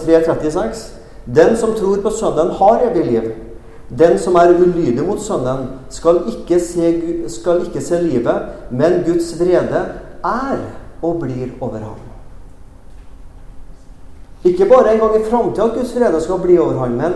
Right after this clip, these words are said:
allerede nå at Guds vrede er over ham. Slik taler Jesus.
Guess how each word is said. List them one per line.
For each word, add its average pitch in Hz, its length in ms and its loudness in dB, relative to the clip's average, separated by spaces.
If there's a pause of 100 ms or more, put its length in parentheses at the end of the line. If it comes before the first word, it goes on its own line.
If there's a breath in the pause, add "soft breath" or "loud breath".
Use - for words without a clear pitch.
(220)
allerede 165 400 -2
nå 202 340 -4 (220)
at 196 180 -6
Guds 170 220 -4
vrede 131 400 -2 (140)
er 127 360 -8
over 117 220 -4
ham. 113 240 -8 (760)
Slik - 360 -4
taler 180 320 -2 (560)
Jesus. - 840 -8